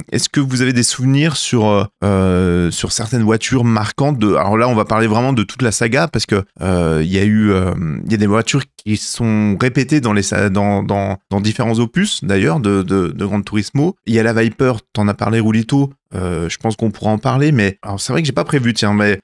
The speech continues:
pour les gens qui se rappellent, en fait, sur la pochette du, du premier, alors je sais pas quelles éditions, si c'était tout le monde ou pas, mais au, au départ, en fait, on pouvait gagner, euh, la Viper, justement, euh, en vrai. C'est-à-dire que vous participiez à un jeu,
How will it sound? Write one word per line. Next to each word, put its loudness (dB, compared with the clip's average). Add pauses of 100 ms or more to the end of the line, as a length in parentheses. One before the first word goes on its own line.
pour -2
les 2
gens 0
qui -6
se -8
rappellent, 0
en 0
fait, -2
sur -2
la 2
pochette -2
du, -2
du -6
premier, -2 (120)
alors -10
je -4
sais -8
pas 0 (220)
quelles 2
éditions, -4
si -2
c'était -4
tout -8
le 0
monde 2
ou 0
pas, 0
mais 2
au, 4
au 2
départ, 0
en 2
fait, -2
on -2
pouvait -4
gagner, 0 (180)
euh, 0
la 0
Viper, 0
justement, -2 (120)
euh, 2 (160)
en -4
vrai. -4 (120)
C'est-à-dire -4
que -2
vous -4
participiez -4
à 0
un 0
jeu, 0